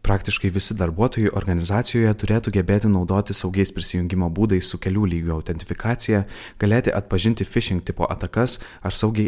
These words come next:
elgtis skaitmeninėje erdvėje. Skaičiuojama, kad ransomware ataka pasaulyje įvykdoma maždaug kas vienuolika sekundžių, o du tūkstančiai dvidešimt antraisiais metais šie skaičiai ir toliau auga, ypač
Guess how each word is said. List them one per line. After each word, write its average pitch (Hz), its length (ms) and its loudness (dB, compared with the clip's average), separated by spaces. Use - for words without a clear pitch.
elgtis 107 320 -2
skaitmeninėje 95 560 0
erdvėje. 85 480 -4
Skaičiuojama, 123 640 2
kad 90 160 -2
ransomware 104 480 2
ataka 95 400 -4
pasaulyje 107 460 2
įvykdoma 110 460 2
maždaug 104 300 0
kas 101 180 -2
vienuolika 98 480 0
sekundžių, 101 440 -2
o 95 80 -2
du 92 80 0
tūkstančiai 98 400 -2
dvidešimt 92 480 0
antraisiais 87 480 -2
metais 110 400 0
šie 92 160 -4
skaičiai - 400 0
ir 92 80 -6
toliau 87 320 -2
auga, 113 380 2
ypač 98 320 2